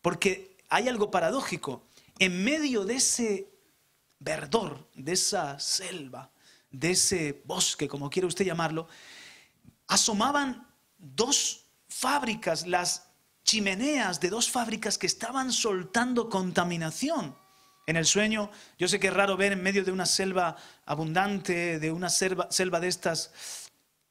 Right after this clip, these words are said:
eh, fábricas, que instalen allí fábricas, pero yo creo que en el sueño lo que eso representaba era la contaminación del hombre.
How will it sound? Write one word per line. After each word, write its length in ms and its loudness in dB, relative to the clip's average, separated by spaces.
eh, 220 -2
fábricas, 600 0
que 380 -4
instalen 480 0
allí 180 -2
fábricas, 460 0
pero 140 0
yo 160 2
creo 220 0
que 400 0
en 100 0
el 140 2
sueño 320 2
lo 100 2
que 140 4
eso 160 0
representaba 680 2
era 280 0
la 260 0
contaminación 1040 0
del 140 0
hombre. 480 -2